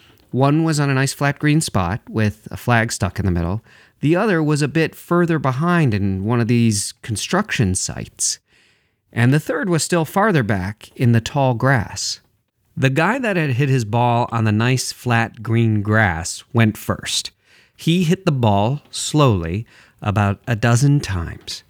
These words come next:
each time seeming to become more distraught. Finally, it disappeared into the ground near the flag.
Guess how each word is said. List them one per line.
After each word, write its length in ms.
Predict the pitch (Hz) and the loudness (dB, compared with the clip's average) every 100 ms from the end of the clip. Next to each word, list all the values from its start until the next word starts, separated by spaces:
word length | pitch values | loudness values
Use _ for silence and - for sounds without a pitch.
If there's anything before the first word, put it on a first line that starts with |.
| _ _ | _ _
each 260 | 156 190 - | 0 2 0
time 420 | - 101 92 123 | 0 0 0 -4
seeming 380 | - 127 135 147 | -2 2 2 2
to 120 | 151 | 0
become 400 | 147 135 104 98 | -2 -2 0 0
more 260 | 110 95 87 | 0 0 -2
distraught. 640 | 110 139 - 143 - - - _ _ _ _ _ _ _ | -2 -6 0 0 0 -6 -20 _ _ _ _ _ _ _
Finally, 680 | - 151 165 170 180 220 - _ | -2 2 4 4 2 -2 -10 _
it 160 | 131 - | -4 0
disappeared 680 | 120 117 135 - 123 113 117 | -2 0 -2 0 0 0 0
into 340 | 135 123 131 | 0 0 2
the 80 | 127 | 0
ground 400 | 104 87 90 92 | 0 0 0 0
near 180 | 85 82 | 0 0
the 80 | 90 | -2
flag. 460 | - - - - | -2 -4 -6 -20